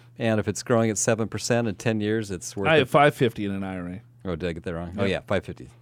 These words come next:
Speaker 1: Sorry, thanks. Uh,
Speaker 2: Yep.
Speaker 1: so they have about eight hundred thousand in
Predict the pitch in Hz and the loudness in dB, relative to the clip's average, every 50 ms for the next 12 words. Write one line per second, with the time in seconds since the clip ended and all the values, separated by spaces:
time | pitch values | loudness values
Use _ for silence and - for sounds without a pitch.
0 | - - - - 104 82 76 82 - - 80 - - - - - - - - - | -20 -12 -6 -4 -4 -4 -4 -8 -10 -12 -12 -12 -14 -16 -18 -20 -20 -20 -20 -12
1 | - - 87 85 87 - - - 110 104 98 85 90 87 - 123 120 117 143 143 | -6 -4 -4 -4 -4 -2 0 2 2 4 4 4 2 0 2 2 2 2 2 0
2 | 117 104 - - 107 107 110 104 98 107 92 92 92 - 92 90 90 87 82 | -2 -2 -2 0 2 2 0 0 -2 -4 -6 -6 -6 -4 -4 -2 -2 -4 -6